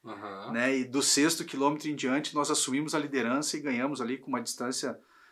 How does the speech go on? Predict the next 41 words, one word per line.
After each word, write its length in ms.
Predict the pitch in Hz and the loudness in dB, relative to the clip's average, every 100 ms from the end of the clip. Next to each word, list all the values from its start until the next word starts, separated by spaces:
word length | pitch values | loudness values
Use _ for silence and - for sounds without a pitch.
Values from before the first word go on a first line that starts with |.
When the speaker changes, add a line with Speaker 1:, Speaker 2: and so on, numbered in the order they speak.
| _ - | _ -14
Speaker 2:
acho 100 | - | -8
que 120 | 131 | -6
deu 240 | 120 131 | -2 0
uns 200 | 147 123 | 0 0
quatrocentos 440 | - 139 - 139 139 | 2 2 2 -2 -2
metros, 260 | 123 123 123 | -4 -4 -6
mais 140 | 113 | -8
ou 60 | 113 | -6
menos, 280 | 117 113 104 | -6 -6 -10
de, 260 | 104 - | -14 -16
de 240 | - 113 113 | -16 -12 -8
diferença. 600 | - - 123 110 - - - - | -4 2 2 0 -6 -12 -16 -16
Foi 160 | - 160 | -2 2
muito 220 | 156 160 | 4 2
da, 240 | 165 175 160 | 2 4 4
da 140 | 160 | 2
estratégia, 600 | 170 - 208 190 196 165 | 2 2 2 6 6 6
né? 280 | 127 135 156 - | 2 -2 -4 -12
Do 220 | 123 120 | -8 0
Speaker 1:
Quantos 220 | 135 180 - | 4 4 4
são? 180 | - - - - - - | 0 -4 -14 -20 -12 0
Speaker 2:
onze. 380 | 135 117 - - _ - | 0 0 -6 -14 _ -6
Speaker 1:
Onze? 360 | 127 165 - - | 0 0 -2 -2
Speaker 2:
Onze 220 | 127 151 | -2 -2
atletas. 680 | 147 117 101 101 - - - _ | -4 -4 -6 -10 -14 -16 -20 _
Speaker 1:
Onze 280 | 104 139 165 | -6 -6 -4
quilômetros? 400 | 165 131 107 - - | -6 -6 -8 -14 -12
Speaker 2:
Onze 260 | 113 113 - | -6 -6 -6
quilômetros. 680 | 143 110 - - - - _ _ _ - | -8 -8 -10 -20 -20 -20 _ _ _ -20
Speaker 1:
Que 140 | 139 | -20
da 160 | 156 185 | -16 -14
hora, 420 | 165 117 147 170 | -12 -10 -10 -12
mano. 100 | 113 | -6
Speaker 2:
É, 340 | 120 117 104 - | -2 -2 -2 -8
e 160 | 110 113 | -4 0
aí 180 | 117 123 | 2 2
a 60 | |
gente, 200 | 139 151 | 2 0
cara, 340 | - 135 135 113 | 4 8 8 6
treinamos 680 | - 120 123 120 143 160 151 | -2 -4 -2 -2 -4 -6 -6
muito. 640 | 135 135 143 123 - - | -6 -2 0 -2 -6 -16